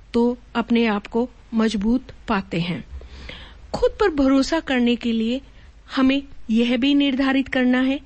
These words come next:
कि मैं जैसा हूँ, वैसा ही काफी हूँ और अच्छा हूँ, बहुत अच्छी हूँ। अगर हम इस बात को बार-बार बोलते हैं,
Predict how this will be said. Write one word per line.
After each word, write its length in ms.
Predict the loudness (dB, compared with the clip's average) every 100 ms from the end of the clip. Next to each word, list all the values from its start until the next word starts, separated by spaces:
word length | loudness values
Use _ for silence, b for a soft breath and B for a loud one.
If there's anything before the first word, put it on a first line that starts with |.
| B B B -6
कि 160 | 2 4
मैं 300 | 4 4 0
जैसा 340 | 0 0 0
हूँ, 380 | -2 -2 -4 -6 -10 -8
वैसा 340 | 0 0 2 2
ही 180 | 2 0
काफी 480 | 0 -2 0 0
हूँ 340 | 0 0 -4 -8 -14 -20 -20 -10 -2
और 240 | -2 -2
अच्छा 320 | -8 -8 -4 -2
हूँ, 380 | 0 0 -2 -6 -6
बहुत 320 | -4 -2 -2
अच्छी 360 | -4 -4 -2
हूँ। 300 | 0 0 0 -4 B B B B B
अगर 300 | 0 4 2
हम 300 | 2 0 0 0 -4
इस 160 | -2
बात 300 | -2 -2 -2
को 160 | -2 -2
बार-बार 520 | 0 0 0 0 0
बोलते 400 | 0 0 0 0
हैं, 180 | 0